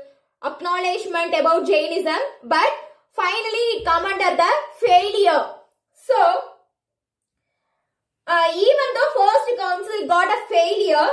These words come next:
they held a second council. They, uh, they, they met a second council at Vallabhai, where they held a second council in Vallabhai.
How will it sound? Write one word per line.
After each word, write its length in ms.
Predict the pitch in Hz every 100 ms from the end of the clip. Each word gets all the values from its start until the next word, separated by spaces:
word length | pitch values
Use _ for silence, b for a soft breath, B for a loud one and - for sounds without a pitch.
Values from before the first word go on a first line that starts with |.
| - -
they 60 | 392
held 380 | 480 392 415 440
a 160 | 523
second 460 | 403 359 392 415 -
council. 500 | 349 311 311 320 262 - 240
They, 240 | 302 320
uh, 260 | 302 302 285
they, 400 | 311 302 294 -
they 100 | 311 311
met 200 | 320 -
a 300 | 440 571 339
second 400 | 277 359 403 440
council 480 | 320 311 - 330 539 571 - - _ _ _ _ _ -
at 280 | 339 - - _ _ _ _ _ _ _ _ _ _ 233
Vallabhai, 680 | 285 359 359 311 254 - - _ _ _ _ _ _ _ _ _ _ _ _ _ _ _ _ _ _ _ _ _ _
where 280 | 302 349 349
they 160 | 330
held 320 | 349 320 359 403
a 60 |
second 380 | 320 294 339 339
council 360 | 320 311 320 339
in 200 | 339 523 571 - _ _ _ _ _ 277
Vallabhai. 580 | 285 330 330 269 -